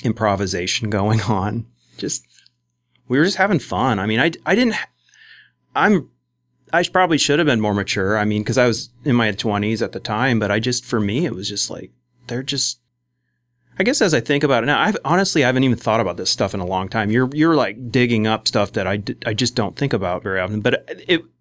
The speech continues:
that spirit came back into Arm-, Artifact, 'cause there, I mean, if you talk to people that have worked with me, I, I'm, ideas just flow around. I'm usually running around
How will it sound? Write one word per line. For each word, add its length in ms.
that 400
spirit 600
came 240
back 260
into 160
Arm-, 300
Artifact, 540
'cause 180
there, 260
I 60
mean, 220
if 140
you 180
talk 300
to 80
people 320
that 120
have 120
worked 280
with 120
me, 220
I, 100
I'm, 300
ideas 380
just 180
flow 240
around. 380
I'm 100
usually 260
running 300
around 460